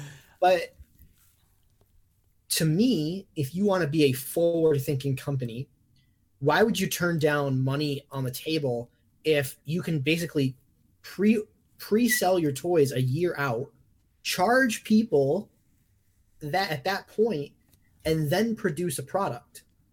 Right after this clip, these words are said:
Speaker 2: right?
Speaker 1: Yeah.
Speaker 2: Like, why w-, why are major toy companies not doing more of this, right? Like, I do this with, I do this with, like, my,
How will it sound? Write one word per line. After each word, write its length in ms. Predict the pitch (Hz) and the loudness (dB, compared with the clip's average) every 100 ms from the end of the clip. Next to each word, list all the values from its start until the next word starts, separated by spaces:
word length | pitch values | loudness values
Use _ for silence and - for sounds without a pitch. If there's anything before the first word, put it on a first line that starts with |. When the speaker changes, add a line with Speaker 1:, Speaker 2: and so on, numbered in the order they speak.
| _ _ _ | _ _ _
Speaker 2:
right? 340 | 127 156 202 - _ _ _ - | -2 0 -2 -6 _ _ _ -2
Speaker 1:
Yeah. 260 | 113 92 | 0 2
Speaker 2:
Like, 140 | 175 139 | 0 0
why 220 | 143 165 226 | 0 4 4
w-, 200 | 220 - | 4 0
why 160 | - 226 | -2 0
are 80 | 208 | 2
major 400 | 160 165 180 156 | 0 -2 -2 -4
toy 240 | - 165 | -2 -2
companies 440 | 156 151 147 135 120 | -2 -6 -4 -6 -4
not 480 | 123 131 156 - | -2 -2 -4 -8
doing 480 | 127 135 135 123 120 - _ _ - | -6 -2 -2 -4 -6 -12 _ _ -10
more 340 | 131 135 151 | -6 -2 0
of 140 | 127 131 | -2 -4
this, 300 | - - 123 | -12 -10 -4
right? 180 | 147 165 | -4 -2
Like, 160 | - | -6
I 200 | 143 190 | -4 -4
do 200 | 294 233 | -2 0
this 300 | 156 185 214 | 2 2 2
with, 240 | 147 135 - _ _ _ _ _ - | 2 0 0 _ _ _ _ _ -2
I 120 | 160 | -2
do 160 | 175 220 | 0 0
this 140 | 180 | 0
with, 140 | 156 - | -2 -4
like, 140 | 160 143 | -4 -2
my, 180 | 139 | -4